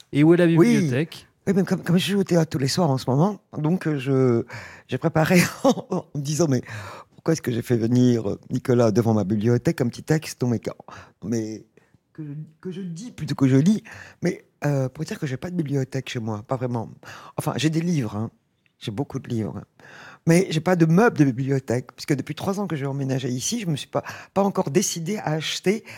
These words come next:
Speaker 2: ou à faire installer, tellement j'ai un, j'ai un rêve de, de bibliothèque que j'arrive pas à réaliser, donc une grande bibliothèque. Donc, euh,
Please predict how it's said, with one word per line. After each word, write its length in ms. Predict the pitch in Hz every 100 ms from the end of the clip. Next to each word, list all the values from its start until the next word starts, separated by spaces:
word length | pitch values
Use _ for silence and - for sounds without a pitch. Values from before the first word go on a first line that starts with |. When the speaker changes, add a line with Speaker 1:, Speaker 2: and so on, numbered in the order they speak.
| -
Speaker 2:
ou 100 | -
à 80 | 143
faire 220 | - 202 -
installer, 720 | 196 220 - 180 165 170 196
tellement 260 | 185 139 156
j'ai 140 | 151
un, 100 | 123 - - _ _ -
j'ai 120 | 117
un 140 | 143
rêve 260 | 143 196 170
de, 80 | 156 151 -
de 80 | 170
bibliothèque 540 | 156 143 143 151 143
que 80 | -
j'arrive 260 | 120 123 -
pas 100 | 110
à 40 |
réaliser, 360 | 117 113 113 170
donc 220 | 156 156 - - -
une 80 | 175
grande 320 | 135 175 208
bibliothèque. 720 | 170 139 143 139 123 120 - _ _ _ 156
Donc, 240 | 214 247 - -
euh, 500 | 156 147 135 - -